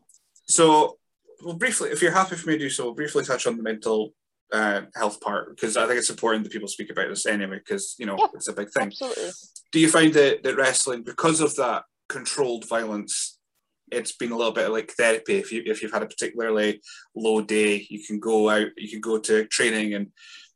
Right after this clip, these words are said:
Speaker 1: chop it out or get chopped and, and just kinda let that, uh
Speaker 2: Oh, abso-, absolutely. Uh, it's helped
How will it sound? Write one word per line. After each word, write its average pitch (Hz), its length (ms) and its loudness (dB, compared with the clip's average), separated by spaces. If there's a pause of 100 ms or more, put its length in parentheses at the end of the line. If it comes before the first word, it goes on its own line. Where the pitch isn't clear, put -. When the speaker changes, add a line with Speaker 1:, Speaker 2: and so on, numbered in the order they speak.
(140)
Speaker 1:
chop - 320 0
it 98 80 -2
out 107 420 0 (140)
or 104 400 0
get 117 220 -2
chopped - 540 -2
and, 107 380 -4
and 104 200 -6
just 107 240 -2
kinda 107 420 -2 (460)
let 113 380 0
that, 107 300 0 (480)
uh 196 400 0
Speaker 2:
Oh, 214 180 6
abso-, 196 460 2
absolutely. 170 800 0 (540)
Uh, 175 300 8
it's 202 280 4
helped 180 420 0